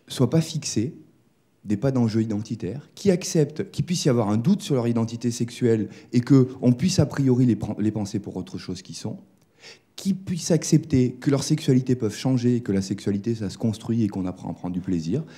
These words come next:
et que donc, ils sont d'une identité sexuelle, mais rien ne les empêche de prendre du plaisir autrement à d'autres moments de leur vie, qui acceptent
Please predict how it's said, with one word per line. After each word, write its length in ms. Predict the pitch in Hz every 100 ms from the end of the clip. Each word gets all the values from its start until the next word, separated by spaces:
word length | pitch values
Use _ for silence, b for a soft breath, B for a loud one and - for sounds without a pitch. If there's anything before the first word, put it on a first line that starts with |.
| B B
et 80 |
que 100 | 104
donc, 360 | 123 127 135 123 - B
ils 80 | 117
sont 200 | - 143
d'une 120 | 131
identité 460 | 113 110 104 110 107
sexuelle, 460 | 107 101 113 110
mais 100 | 104
rien 220 | 92 110
ne 80 | 123
les 180 | 110 104
empêche 400 | 101 101 113 101
de 80 | 101
prendre 240 | - 98
du 100 | 95
plaisir 460 | 95 95 95 98 -
autrement 500 | 107 107 101 95 98
à 80 | 87
d'autres 160 | 85 -
moments 120 | 85 85
de 60 |
leur 140 | 82 87
vie, 140 | 139 - B B B B B B B B _ _
qui 440 | - 220 220 190 - -
acceptent 640 | 139 - - 156 151 -